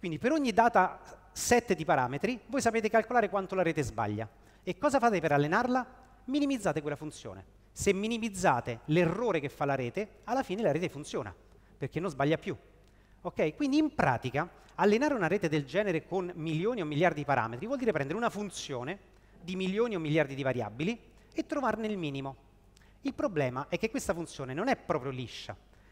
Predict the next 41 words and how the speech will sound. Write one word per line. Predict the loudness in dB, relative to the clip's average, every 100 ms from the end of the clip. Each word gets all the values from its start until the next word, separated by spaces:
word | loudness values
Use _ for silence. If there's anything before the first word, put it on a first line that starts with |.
| -20 -20 -20 -20 _ _
È | -2 -2
difficile | -6 -6 0 4
rappresentarla | 4 4 6 8 8
perché | 6 0
vive | 2 2
in |
uno | 0
spazio | 2 4 4 2
di | -4
un | -2
milione | 0 0 0
di | 0
variabili, | 2 4 4 4 0 -2 -2
quindi | -8 -8 -6
non | -4 -4
è |
facile, | -6 -8 -10 -6 -2
però | 2
se | 2
proprio | 2 2
la | 2
voleste | 4 2 4
rappresentare, | 2 2 0 2 2 0 -6 -6
la | -4
dovreste | 0 0 4
rappresentare | 4 4 0 2
con | 2 2
qualcosa | 0 2 4
del | 4
genere. | 4 0 0 -4 -6 -16 -20 -20 -20 -8
Un | -4 2 2 2 4
paesaggio | 4 4 4 4 2 -2
molto | 0 -2 -2
corrugato | -2 -4 0 2 2 -2 -8
in | -8 -4
cui | -2
voi | 0 0
dovete | 0 -2
trovare | 0 0 0 0
il | -2
minimo. | -2 -4 -4 -6 -10